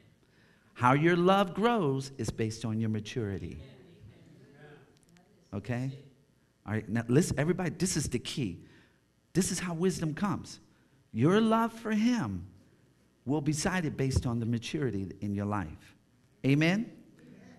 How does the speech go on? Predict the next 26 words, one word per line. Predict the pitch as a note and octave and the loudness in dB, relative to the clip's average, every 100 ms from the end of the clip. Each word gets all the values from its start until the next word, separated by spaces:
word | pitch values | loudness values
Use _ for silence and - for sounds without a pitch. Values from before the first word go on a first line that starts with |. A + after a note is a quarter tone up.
| - | -10
Now | G#2 G#2 | -4 0
I'm | A2+ | 0
gonna | A#2+ B2 | 0 -2
say | - D3 | -2 -2
something | C3 A2+ F2 - | -2 -2 -4 -6
that's | D#2+ D2+ | -10 -12
very | E2+ G2 G2+ G2+ | -10 -6 -4 -2
important. | G2 F#2+ F2+ - D2+ C#2 - | -4 -4 -8 -10 -14 -16 -14
If | - | -6
y'all | A#2 | -4
can | A#2 G2+ | -4 -6
get | G2+ - | -6 -6
this | G#2+ | -6
on | A2 G#2 | -6 -4
the, | F2 G2 - | -6 -10 -12
up | G#2 G#2+ | -10 -6
on | F#2+ | -6
the | F#2 | -6
screen, | - G2+ G2+ | -6 -6 -4
it's | E2+ | -6
good. | - E2 C2 - _ _ _ _ _ _ _ _ _ - F#2 | -6 -8 -8 -16 _ _ _ _ _ _ _ _ _ -16 2
God | C#3+ F3+ G#3+ G3+ | 4 4 2 2
will | G#3 | 2
not | F#3+ F#3 F#3 - | 4 4 2 0
love | F3 F#3+ D3 | 0 0 -2
you | A2+ G2+ F#2+ F#2+ | -2 -2 -2 -4